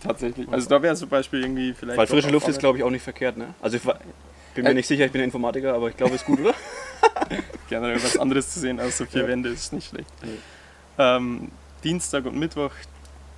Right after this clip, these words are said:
Speaker 1: trainiere ich in der Mittagspause, also wollen wir dann auch wieder, wenn das Ganze ein bisschen konstanter wird, einführen. Mittags so halbe Stunde, Stunde und abends dann circa zwei Stunden.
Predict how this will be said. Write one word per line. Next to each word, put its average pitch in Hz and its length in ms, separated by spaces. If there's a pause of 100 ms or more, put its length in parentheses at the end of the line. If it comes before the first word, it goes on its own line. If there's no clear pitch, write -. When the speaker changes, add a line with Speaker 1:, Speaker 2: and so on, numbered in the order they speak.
(120)
Speaker 1:
trainiere 185 220
ich 117 100
in 123 60
der 120 60
Mittagspause, 120 1300
also - 160 (380)
wollen 123 160
wir 117 80
dann 117 140
auch 117 180
wieder, 120 380
wenn 117 140
das 117 140
Ganze 117 240
ein 117 80
bisschen 123 340 (280)
konstanter 123 400
wird, 120 160
einführen. 123 400 (680)
Mittags - 540
so 120 300 (240)
halbe 123 400
Stunde, 117 320
Stunde 165 420 (480)
und 120 240
abends 127 320
dann 120 340 (800)
circa 120 300
zwei 131 200
Stunden. 170 360